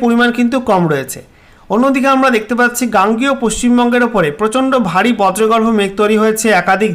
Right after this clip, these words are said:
জেলাতে। একটু জুম করে আপনাদেরকে দেখাচ্ছি, নদিয়া, সেই সঙ্গে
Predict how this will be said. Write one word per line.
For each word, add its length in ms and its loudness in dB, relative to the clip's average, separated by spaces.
জেলাতে। 320 0
একটু 220 0
জুম 220 2
করে 120 4
আপনাদেরকে 460 0
দেখাচ্ছি, 360 -2
নদিয়া, 320 2
সেই 280 0
সঙ্গে 200 2